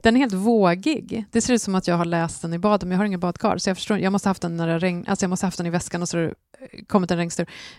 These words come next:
Men jag älskar ju Lundell, så att jag hoppas ju på... Vet att jag är tydligen nämnd i han. Han gav ju ut två såna här tegelstenar nu, vilket jag har varit sist på bollen och fatta för att jag läser ingenting. Alltså jag läser böcker, men jag läser ju liksom inte så mycket i tidningar.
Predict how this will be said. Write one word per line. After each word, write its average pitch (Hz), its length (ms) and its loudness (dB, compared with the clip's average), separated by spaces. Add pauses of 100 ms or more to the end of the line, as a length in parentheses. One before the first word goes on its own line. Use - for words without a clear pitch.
Men 214 240 4
jag 196 140 6
älskar 226 360 4
ju 220 60 4
Lundell, 180 380 -2
så - 120 -4
att 180 60 -6
jag 196 80 2
hoppas 196 380 0
ju 185 60 0
på... 160 500 -2
Vet 233 160 8
att 277 120 4
jag 196 100 6
är 185 40 0
tydligen 175 340 0
nämnd 214 360 4
i - 20 4
han. 170 200 2
Han 220 140 2
gav 226 140 6
ju 208 100 6
ut 175 80 0
två 247 540 6
såna 185 200 0
här 160 60 0
tegelstenar 170 480 0
nu, - 240 -2 (220)
vilket 190 260 2
jag 175 180 6
har 160 120 0
varit 160 200 -4
sist - 460 -8
på 180 100 0
bollen 160 300 0
och 165 60 -8
fatta 170 280 -2
för - 100 -8
att - 80 -6
jag - 80 -2
läser - 240 -6
ingenting. 208 280 -4 (760)
Alltså 226 180 6
jag 202 40 8
läser 196 220 6
böcker, 190 280 4
men 175 100 2
jag 175 60 4
läser 170 280 2
ju 170 40 0
liksom 175 200 -4
inte 170 140 -2
så 175 100 -4
mycket 170 300 -2
i 190 180 4
tidningar. 180 480 -2